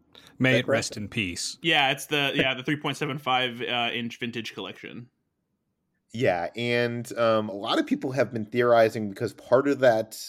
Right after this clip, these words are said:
Speaker 2: campaign, there is a part of the Razor Crest that actually has, like, an escape pod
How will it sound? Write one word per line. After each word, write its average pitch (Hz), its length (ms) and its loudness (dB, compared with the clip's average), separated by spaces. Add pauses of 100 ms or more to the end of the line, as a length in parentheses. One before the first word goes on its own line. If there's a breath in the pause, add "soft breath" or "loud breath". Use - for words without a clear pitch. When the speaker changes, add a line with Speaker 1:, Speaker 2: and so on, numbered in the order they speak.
(440)
Speaker 2:
campaign, 107 920 -4 (260)
there 113 280 2
is 113 380 2
a 107 480 0 (140)
part 151 260 4
of 131 120 -2
the 120 80 -2
Razor 135 280 0
Crest - 320 0
that 95 100 4
actually 101 340 2
has, 98 580 0 (500)
like, 98 160 -2
an 92 100 -4
escape - 540 -8
pod 143 480 0